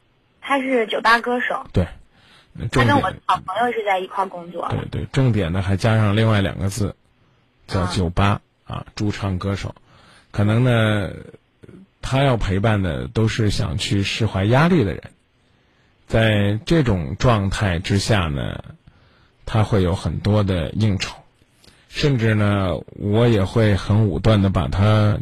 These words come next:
Speaker 2: 去的那个地方叫做欢场。啊，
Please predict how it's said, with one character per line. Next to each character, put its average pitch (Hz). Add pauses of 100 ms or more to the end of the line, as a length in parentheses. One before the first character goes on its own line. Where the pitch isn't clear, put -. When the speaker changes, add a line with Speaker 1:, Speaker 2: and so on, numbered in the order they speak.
Speaker 2:
去 -
的 98
那 104
个 101
地 110
方 95
叫 101
做 87 (600)
欢 160
场。 - (1160)
啊， 69